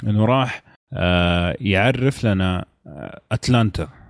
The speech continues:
أتلانتا المكان اللي ترعرع فيه، آه، أكوامان،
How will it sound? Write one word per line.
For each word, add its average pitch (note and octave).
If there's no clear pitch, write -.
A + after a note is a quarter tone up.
أتلانتا F2+
المكان F2
اللي D#2+
ترعرع F2
فيه، F2
آه، -
أكوامان، G#2